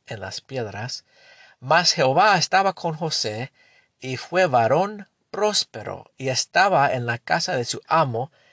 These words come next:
el egipcio. Y el amo vio que Jehová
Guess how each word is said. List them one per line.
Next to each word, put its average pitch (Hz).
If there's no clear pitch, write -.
el 113
egipcio. -
Y 123
el 113
amo 233
vio 123
que -
Jehová 135